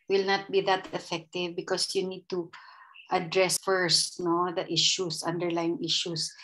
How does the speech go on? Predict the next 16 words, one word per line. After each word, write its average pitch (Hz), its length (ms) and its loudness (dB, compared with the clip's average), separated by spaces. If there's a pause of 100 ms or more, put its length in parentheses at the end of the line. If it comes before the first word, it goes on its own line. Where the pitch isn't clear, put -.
(280)
He - 60 -6
doesn't 190 280 -2
have 190 220 0
money, 202 720 0 (480)
diba? 175 480 4 (480)
Uh, 175 560 0
yung 185 560 0
sense 185 400 0
of - 160 2
self-worth 185 800 0
niya 185 400 0 (540)
is, 175 400 -4 (200)
uh, 170 680 0 (160)
very 190 320 -2
poor. 190 560 0 (720)
Uh, 170 800 0